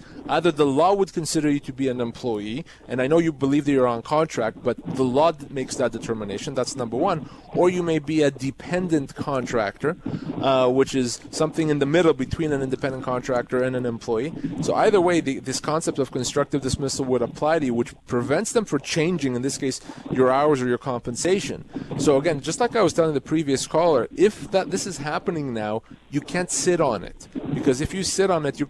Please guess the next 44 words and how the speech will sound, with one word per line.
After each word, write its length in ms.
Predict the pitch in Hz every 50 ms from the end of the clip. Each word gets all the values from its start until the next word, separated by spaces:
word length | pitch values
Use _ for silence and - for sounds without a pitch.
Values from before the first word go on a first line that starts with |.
| - -
you're 200 | - 143 143 139
gonna 220 | 131 139 139 135
be 100 | 131 139
considered 360 | 131 - 135 127 160 151 151 -
to 100 | 143 135
have 140 | 127 117 117
accepted 540 | 113 - - - 180 180 175 - 170 147 131
this 240 | 131 120 - - 127
new 180 | 123 123 127
reality, 640 | 120 107 113 113 120 143 185 202 175 139 123 123 123 - - - - - - -
and 140 | 127 135
then 120 | 139 135 135
you're 100 | 127 123
stuck, 480 | - - - - 180 123 - - -
and 140 | - 110 120
then 120 | 131 135 135
you 80 | 131
can't 300 | - - - 202 208 202
do 120 | - 151 127
anything 300 | 113 107 - 113 110 107
about 240 | 98 107 98 85
it. 80 | 85 - - - - - - - - - -
So 120 | - 135 127
you, 180 | 135 151 165
you, 240 | 143 156 165 160 -
you 120 | 139 139 147
do 140 | 135 175 202
have 120 | 202 180
a 60 | 175
window 260 | 160 160 165 160 160
now 140 | 156 151 143 139
to 120 | - 139
pursue 300 | - 135 123 - 160 165
this, 180 | 156 147 - 147
or 120 | 131 127
at 80 | 127 135
least 180 | 160 165 -
to, 120 | 160 139 135
to 180 | - 147 131
think 280 | - - 170 185 202 -
about 260 | 170 143 139 123 -
pursuing 380 | - 139 120 - 143 139 131 123
constructive 580 | 135 127 - - - 131 120 - - 123 117
dismissal, 560 | 113 117 - - 117 110 - - 151 170 -